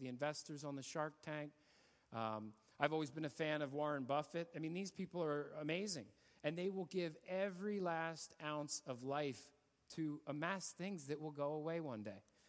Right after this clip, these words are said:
And, and do we do that, uh, from an eternal perspective? The key takeaway Jesus gives us here is his next point. And I wa-, I want you to write this one down. "Make friends for yourself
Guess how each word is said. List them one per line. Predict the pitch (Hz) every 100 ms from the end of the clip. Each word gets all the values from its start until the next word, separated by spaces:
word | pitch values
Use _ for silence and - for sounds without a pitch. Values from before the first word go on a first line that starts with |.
| - - - -
And, | 131 143
and | 139 131 127
do | 151
we | 175
do | 165 180
that, | 156 147 143 - - - _ -
uh, | 123 117 113
from | - 147 131
an | 127
eternal | - - 165 139
perspective? | 139 120 - 110 - 98 - _ _ _ _ _ _ _ - - - -
The |
key | 151 - 269
takeaway | - 233 247 220 165 147
Jesus | 151 175 151 -
gives | 208 226 180
us | 127
here | - 123 113 135 - - - -
is | 139
his | 151 147
next | 254 - -
point. | 127 107 - - _ _ _ _ -
And | 143
I | 180
wa-, | 196 185 180
I |
want | 196 226 -
you | 196
to |
write | 196 196 208
this | 196
one | 190 185
down. | 196 147 98 113 _ _ _ _ _ 147
"Make | 170 208 247 - - _ _ -
friends | - 220 226 165 117 -
for | 143
yourself | 135 127 - 196 113